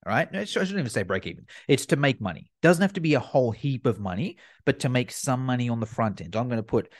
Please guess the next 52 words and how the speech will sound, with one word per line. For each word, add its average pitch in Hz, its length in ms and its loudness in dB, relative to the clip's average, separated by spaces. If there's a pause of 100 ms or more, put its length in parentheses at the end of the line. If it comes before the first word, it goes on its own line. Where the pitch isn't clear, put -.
(160)
a - 60 -6
hundred, 131 560 2
two 143 180 0
hundred, 123 400 -4
three 139 260 -2
hundred, 127 360 -2
four 131 160 0
hundred, 120 260 -4
five 139 220 0
hundred 131 240 -2
dollars 127 260 0
a 120 40 -4
week 123 240 -2
on 120 120 -2
Facebook 113 400 -4
ads 170 320 -4 (240)
and 226 180 -2
make 233 240 0
at - 120 2
least 175 360 0
something 131 380 -4
back. - 260 -4
Make 156 180 0
at - 80 0
least 139 200 -4
a - 40 -6
hundred, 117 380 -2
two 117 120 0
hundred, 104 300 -2
three 110 140 -4
hundred, 101 280 -6
four 107 120 -2
hundred, 104 280 -4
five 107 180 2
hundred 107 240 -2
dollars 104 260 2
back 117 240 2 (200)
on 160 200 6
autopilot 104 720 0 (120)
without 113 280 2
me 160 80 -4
running 160 240 0
a 156 60 2
webinar, 135 500 2
without 110 200 -4
me 139 80 -6
doing 160 220 2
a, 139 420 2
a, 131 60 -2
a 131 60 -2
sales 127 440 2
call. 131 460 2